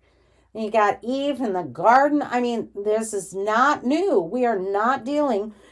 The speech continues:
with some unusual new phenomenon. When you are tempted,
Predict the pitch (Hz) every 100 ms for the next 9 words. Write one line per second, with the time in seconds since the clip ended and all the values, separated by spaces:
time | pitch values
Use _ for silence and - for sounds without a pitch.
0 | 285 226 247 - - 247 226 220 - 233
1 | 277 320 277 277 302 240 240 196 196 196
2 | 190 196 233 269 294 - 269 247 262 277
3 | 208 156 127 - _ _ _ _ _ _
4 | _ _ _ - 170 202 262 277 320 339
5 | 359 339 320 - 208 214 247 254 - 208
6 | 208 202 180 - 135 92